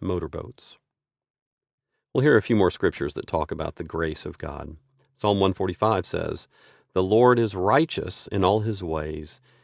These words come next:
He's gracious in all his works." Romans chapter five, we read, and this is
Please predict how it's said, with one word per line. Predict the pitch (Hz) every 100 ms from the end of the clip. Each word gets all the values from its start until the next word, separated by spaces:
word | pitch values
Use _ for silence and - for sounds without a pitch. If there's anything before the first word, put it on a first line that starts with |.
| _
He's | - 95 85
gracious | 85 87 101 113 - 87 - -
in | 92 85 -
all | 101 98 - 87
his | 135 -
works." | - - - - - _ _ _ _ _ _ _ _ _ _ _ _
Romans | - 156 143
chapter | - 135 -
five, | 110 - 110 95 85 80
we | 90 92
read, | 85 87 78 -
and | 110
this | 139 -
is | 123 95